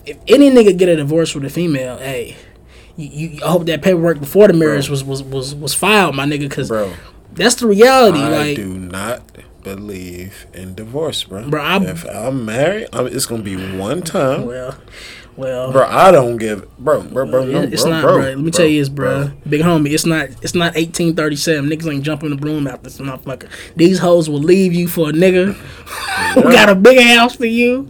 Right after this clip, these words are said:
Speaker 2: Yeah.
Speaker 1: and a, and a better credit score. It's, uh, just like how J.
Speaker 2: Better
Speaker 1: Cole
Speaker 2: car.
Speaker 1: said. Yeah, J. Cole says,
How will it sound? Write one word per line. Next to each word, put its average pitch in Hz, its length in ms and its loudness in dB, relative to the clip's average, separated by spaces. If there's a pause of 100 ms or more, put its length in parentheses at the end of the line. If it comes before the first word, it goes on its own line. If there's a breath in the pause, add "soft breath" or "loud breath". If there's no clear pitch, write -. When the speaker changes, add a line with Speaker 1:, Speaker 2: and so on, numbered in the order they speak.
Speaker 2:
Yeah. 165 360 -6 (200 loud breath)
Speaker 1:
and 175 160 0
a, 165 180 0
and 175 160 4
a 151 120 -2
better 202 280 8
credit 233 320 6
score. 226 400 4
It's, 214 160 0
uh, 185 140 -6
just 196 160 -4
like 220 140 0
how 220 100 2
J. 208 180 6
Speaker 2:
Better - 60 4
Speaker 1:
Cole 226 140 6
Speaker 2:
car. 147 100 8
Speaker 1:
said. 160 480 6
Yeah, 156 260 -2 (680)
J. 180 200 2
Cole 190 220 4
says, 147 480 -4